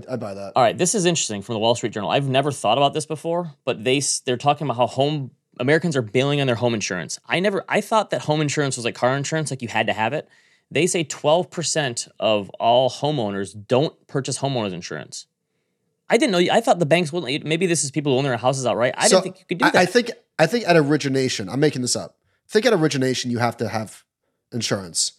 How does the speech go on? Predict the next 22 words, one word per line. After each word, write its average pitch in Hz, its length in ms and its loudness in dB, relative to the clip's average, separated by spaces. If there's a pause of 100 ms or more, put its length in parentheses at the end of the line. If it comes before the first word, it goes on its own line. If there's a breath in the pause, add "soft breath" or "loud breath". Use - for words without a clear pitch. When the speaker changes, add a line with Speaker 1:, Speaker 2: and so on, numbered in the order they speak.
(120)
Speaker 2:
Right, 120 60 -4
and 104 80 -2
then 113 100 0
you 113 60 0
just 110 280 -8
let 117 160 2
it 101 60 0
lapse. 104 340 -2
So 147 80 -2
they, 143 140 4
they 127 140 -2
Speaker 1:
And 135 100 0
you're, 143 320 6
you're 143 140 6
allowed 135 240 4
to 131 60 -6
cancel. 123 360 -2
That, 180 220 2
that's, 202 320 4
that's, 185 500 4 (1080)
that's 240 180 2
crazy. 113 540 -2